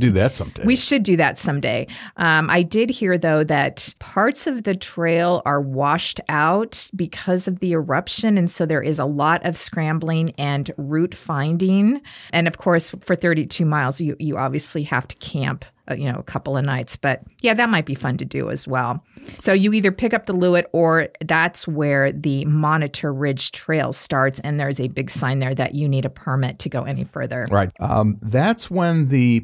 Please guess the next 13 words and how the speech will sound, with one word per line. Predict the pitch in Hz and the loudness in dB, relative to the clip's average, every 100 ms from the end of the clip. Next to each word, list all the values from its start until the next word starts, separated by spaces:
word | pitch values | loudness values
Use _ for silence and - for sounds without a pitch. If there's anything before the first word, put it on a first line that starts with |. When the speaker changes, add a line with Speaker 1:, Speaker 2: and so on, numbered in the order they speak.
| - | -2
Speaker 2:
pleasant | - 139 147 139 156 139 | 0 4 4 4 0 -2
stroll | - - - 131 139 135 | -8 -10 0 4 6 4
through | 131 | 2
the | 120 | 2
trees | 110 - 123 120 107 - | 0 -2 2 4 2 0
ended. | 104 110 104 80 - - - | 2 2 2 -2 -2 -2 2
Speaker 1:
<laughs> | - 254 - 247 254 - 269 | 2 2 0 2 0 2 2
Speaker 2:
We | 117 | 4
came | 107 131 117 | 4 4 6
out | 120 151 | 6 6
of | 175 | 4
the | 311 | 2
trees. | 160 151 147 156 151 285 | 4 6 6 6 4 0